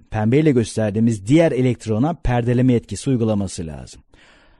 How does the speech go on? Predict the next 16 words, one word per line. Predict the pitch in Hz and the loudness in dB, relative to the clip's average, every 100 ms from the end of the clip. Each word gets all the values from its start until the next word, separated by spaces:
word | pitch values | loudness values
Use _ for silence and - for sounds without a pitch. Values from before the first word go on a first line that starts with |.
| _ _ - | _ _ -8
Ama | 104 | -6
şu | 101 120 | -2 2
var | 143 151 | 4 4
ki | - 156 - | 0 -4 -4
bu | 113 - | -8 -6
iki | 123 - 202 | -4 0 2
elektron | 135 - 117 104 110 | 2 0 -2 -2 0
da | 160 - | -2 -4
çekirdekten | - - - 104 90 156 | -8 -6 -4 -6 -4 -4
eşit | 165 - - | -4 -4 -4
uzaklıkta. | 117 98 85 82 - 73 71 _ _ _ - | -6 -6 -8 -14 -18 -20 -20 _ _ _ -10
Dolayısıyla | 95 117 117 - 165 87 - _ _ _ _ _ _ | -4 -4 -4 -4 -4 -6 -12 _ _ _ _ _ _
birbirlerine | 101 120 127 131 139 165 | -2 0 2 2 4 2
uyguladıkları | 175 139 113 107 92 - 90 | 2 2 2 0 -2 -8 -10
itme | 85 104 - 180 | -8 -10 -6 -6
kuvvetinin | 185 135 95 78 78 117 | -2 -2 -2 -6 -10 -8